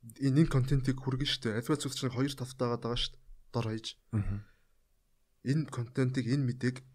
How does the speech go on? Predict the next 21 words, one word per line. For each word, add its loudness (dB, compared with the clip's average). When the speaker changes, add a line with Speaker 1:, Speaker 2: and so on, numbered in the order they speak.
Speaker 1:
энэ 8
өнцгөөс 0
нь 2
хүргэх -8
үү? -2
Энэ 2
өнцгөөс -4
нь -8
хүргэх -10
үү -16
гэдэг -6
нэг -4
асуудал -6
бас -4
үүсээд -4
Speaker 2:
Мгм. 2
Speaker 1:
байдаг. -6
Энэ 8
өнцгийг 2
бариад 6
хүргэчихээр 2